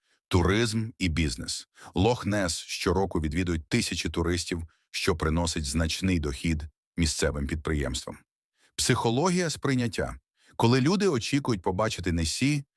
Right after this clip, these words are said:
їхній мозок може інтерпретувати хвилі, тіні або риб як чудовисько. Чи є ще шанс знайти Несі? Сучасні наукові дані свідчать, що Лох-Нес навряд чи може приховувати велику тварину.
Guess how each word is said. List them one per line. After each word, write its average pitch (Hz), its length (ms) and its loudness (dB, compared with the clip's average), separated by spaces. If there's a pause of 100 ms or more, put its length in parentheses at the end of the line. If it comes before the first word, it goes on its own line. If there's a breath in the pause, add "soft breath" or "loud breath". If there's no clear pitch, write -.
(220)
їхній 120 360 2
мозок 104 380 0
може 95 220 2
інтерпретувати 85 760 0
хвилі, 110 560 0 (240)
тіні 113 340 4
або 82 240 0
риб 92 240 0
як 82 180 0
чудовисько. 76 640 -4 (520 loud breath)
Чи - 220 4
є 156 220 4
ще - 280 0
шанс 87 500 0
знайти 85 420 0
Несі? 76 480 -2 (600 soft breath)
Сучасні 156 680 2
наукові 104 480 0
дані 98 340 0
свідчать, 85 460 -2 (160)
що - 300 0
Лох-Нес 95 720 0
навряд 95 360 2
чи - 120 -4
може 92 260 -2
приховувати 82 580 -2
велику 78 320 -2
тварину. 76 420 -4